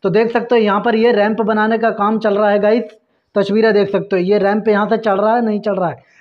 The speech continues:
चल रहा है ना, ये चल रहा है। देख सकते हो अर्थ वर्क का काम किया जा रहा है इस रैंप के ऊपर। मशीनें आप लोगों को ये देखने के लिए मिलेंगी दोस्तों।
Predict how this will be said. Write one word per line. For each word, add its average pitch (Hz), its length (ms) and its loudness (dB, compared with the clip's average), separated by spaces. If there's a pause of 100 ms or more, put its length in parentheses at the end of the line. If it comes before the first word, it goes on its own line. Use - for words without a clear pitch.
(240)
चल 196 140 2
रहा 226 160 4
है 226 80 4
ना, 262 160 2 (340)
ये 202 140 4
चल 220 160 0
रहा 226 240 4
है। 247 100 4
देख 214 200 2
सकते 226 280 -2
हो 247 60 4 (220)
अर्थ 220 180 -2
वर्क 214 320 0
का 240 120 2
काम 220 260 0
किया 214 220 2
जा 214 160 2
रहा 233 120 2
है 226 100 2
इस 226 120 -4
रैंप 202 280 0
के 214 100 -2
ऊपर। 240 340 0 (360)
मशीनें 208 320 0
आप 214 220 0
लोगों 220 200 4
को 226 120 2
ये 220 220 2
देखने 202 360 0
के 220 140 0
लिए 226 160 0
मिलेंगी 220 320 0
दोस्तों। 220 320 0